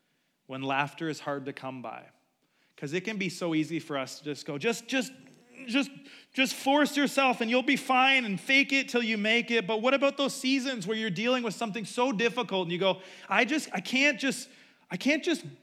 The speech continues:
try to do this and think everything is going to be completely fine. What do I do?"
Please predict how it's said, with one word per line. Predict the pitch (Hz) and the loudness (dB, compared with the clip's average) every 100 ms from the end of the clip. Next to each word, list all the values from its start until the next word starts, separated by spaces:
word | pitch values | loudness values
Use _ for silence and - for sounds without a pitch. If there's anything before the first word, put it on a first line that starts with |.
| _ - | _ -8
try | - 269 | 0 2
to | 262 | 2
do | 170 247 | 4 4
this | 233 208 170 208 | 4 2 0 -4
and | 185 | -2
think | 233 214 | -2 -2
everything | 180 196 226 - 233 208 | 0 0 0 -2 -2 -2
is | 196 | -2
going | 202 202 202 | -2 -2 -2
to | 208 | -2
be | 170 190 | -2 -2
completely | 208 180 208 208 202 | -2 -2 -2 -4 -2
fine. | 233 220 185 | 0 2 2
What | 214 | 2
do | 247 | 4
I | 240 | 2
do?" | 196 262 208 | 2 0 0